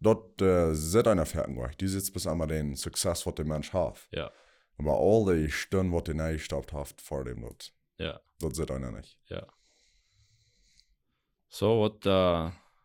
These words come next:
Speaker 1: Nach dem Point, wo du gecovert hast, bedient wird sein, ähm, <clears throat> hab nicht Angst im Failing.
Speaker 2: Mm.
Speaker 1: Das wurde gleich ein bisschen mit Touching.
Speaker 2: Ja.
Speaker 1: Ähm, und was immer die Fanbase.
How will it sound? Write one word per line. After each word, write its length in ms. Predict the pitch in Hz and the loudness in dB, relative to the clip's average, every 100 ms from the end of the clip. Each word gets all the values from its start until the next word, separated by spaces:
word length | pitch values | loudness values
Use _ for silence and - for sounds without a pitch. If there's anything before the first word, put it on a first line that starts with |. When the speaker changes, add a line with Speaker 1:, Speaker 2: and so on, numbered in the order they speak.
| _ _ _ _ _ _ _ _ _ _ _ _ _ _ _ - - - - - _ _ _ _ - | _ _ _ _ _ _ _ _ _ _ _ _ _ _ _ -20 -20 -20 -20 -20 _ _ _ _ 0
Speaker 1:
Nach 140 | 107 | 4
dem 120 | 117 | 4
Point, 240 | 87 107 90 | 4 4 4
wo 80 | 92 | 4
du 180 | 98 | 6
gecovert 500 | 87 - 95 104 78 | 4 4 4 4 2
hast, 240 | 80 87 - | 2 0 0
bedient 400 | 80 78 90 87 85 | -2 0 0 0 -2
wird 160 | 80 | -2
sein, 360 | 78 78 78 76 | 0 2 2 0
ähm, 480 | 71 71 69 67 65 _ _ - - | 0 0 -2 -4 -10 _ _ -10 -6
<clears throat> 420 | 127 95 65 58 - - - - - _ _ | -4 -4 -4 -8 -16 -20 -20 -20 -20 _ _
hab 140 | - 98 | 0 0
nicht 140 | 95 | 2
Angst 200 | 92 - | 0 -2
im 80 | 73 | -6
Failing. 400 | - 78 69 71 _ _ | -2 -2 -2 -8 _ _
Speaker 2:
Mm. 260 | 98 98 85 - _ _ _ | -8 -6 -6 -14 _ _ _
Speaker 1:
Das 200 | - 78 | -10 -4
wurde 180 | 92 82 | -2 -2
gleich 300 | 85 80 69 | 0 0 0
ein 140 | 67 - | -6 -8
bisschen 200 | - 82 | -4 -2
mit 220 | 73 - _ _ _ _ | -4 -6 _ _ _ _
Touching. 420 | 85 80 - 71 - _ | -6 -4 -6 -10 -14 _
Speaker 2:
Ja. 220 | 101 85 - _ _ _ | -4 -4 -8 _ _ _
Speaker 1:
Ähm, 480 | 78 85 80 73 - _ _ _ - _ _ _ _ _ - | 0 2 2 0 -4 _ _ _ -20 _ _ _ _ _ -2
und 140 | 95 | 2
was 140 | 101 110 | 6 8
immer 120 | 110 | 8
die 80 | 95 | 4
Fanbase. 640 | 101 95 71 - - - | 2 0 0 -4 -10 -14